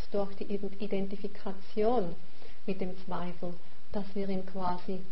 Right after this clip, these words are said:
Nahrung geben. Und dann breitet sich der Zweifel aus und wird zu, zu etwas wirklich Solidem, Festem.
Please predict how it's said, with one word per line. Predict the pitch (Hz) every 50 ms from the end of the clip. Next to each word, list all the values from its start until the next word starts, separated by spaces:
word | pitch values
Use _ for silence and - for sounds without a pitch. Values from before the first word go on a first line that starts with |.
| - - -
Nahrung | 190 180 180 196 226 233 220 175 170 165
geben. | 190 170 165 165 165 165 214 - - - - - - - - - - -
Und | 170 160 - -
dann | 175 175 175 180 190 196 190 - - - - - -
breitet | - 185 180 180 180 - - -
sich | 196 180 -
der | 190 185 185
Zweifel | - - 180 180 180 180 - 196 - -
aus | 202 214 226 202 175 165 -
und | - 175 165 160
wird | 180 175 170 - - -
zu, | - 175 - - - - - - - - - -
zu | - -
etwas | 180 175 - 175 170 -
wirklich | 180 185 185 - - 190 175 175 - - - - - - -
Solidem, | 202 185 180 175 190 208 220 226 190 160 160 156 - - - - - - -
Festem. | 202 196 214 196 - - - - 160